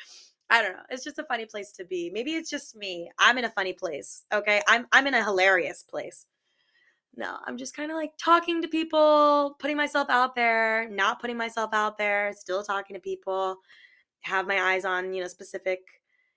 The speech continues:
individuals, and kinda just doing my thing. I'm a big believer in, like, do you, grow you, build you, and everything else will kind of, like,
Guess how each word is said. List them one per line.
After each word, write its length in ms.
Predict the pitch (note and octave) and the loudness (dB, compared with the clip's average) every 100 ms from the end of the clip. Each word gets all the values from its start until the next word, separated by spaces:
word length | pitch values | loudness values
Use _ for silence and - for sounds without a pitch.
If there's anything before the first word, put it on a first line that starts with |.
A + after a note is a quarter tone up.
| _ | _
individuals, 1160 | G#3 G3 G3 D4 C#4+ C#4+ C#4 C#4 C4+ C4 A#3+ - | -6 -4 0 0 0 0 0 0 -2 -6 -12 -6
and 400 | A#3+ A#3+ A#3+ A#3+ - | -4 -4 -6 -10 -10
kinda 220 | - C#4+ | -6 -2
just 180 | F4 E4+ | -2 -4
doing 160 | D#4+ D4+ | -6 -4
my 140 | D4 | -4
thing. 520 | D4 B3 G3+ E3+ F3+ _ _ _ _ _ - | -2 -4 -2 -6 -10 _ _ _ _ _ -4
I'm 160 | G3 | -2
a 60 | A3 | -2
big 240 | G3+ G3 | -2 -2
believer 440 | G3+ G3 F#3+ F#3 F#3 | -2 -2 0 4 4
in, 240 | F#3 F3+ | 2 -2
like, 280 | F3 E3+ E3+ - _ F#3+ - | -6 -8 -10 -16 _ -20 -8
do 260 | F#3+ F#3+ | -4 -4
you, 640 | G3 F3+ F3 F3 F3+ F#3+ F#3+ | -4 -6 -2 2 2 0 -2
grow 280 | F3 F3 F3+ | -2 0 0
you, 460 | F3+ F3 F3 F#3+ F#3+ | -4 -4 -2 -2 -2
build 400 | F3+ F3+ F3+ - | 0 0 -4 -10
you, 260 | D#3+ E3+ | -6 -4
and 100 | F3 | -4
everything 420 | D#3+ E3+ E3+ E3+ D#3+ | -4 -6 -6 -6 -6
else 340 | D#3+ E3+ - | -8 -10 -10
will 480 | E3 D#3 D#3 - - | -6 -4 -6 -8 -12
kind 200 | - F3+ | -6 -6
of, 80 | E3 | -4
like, 200 | D#3 D3+ | -8 -10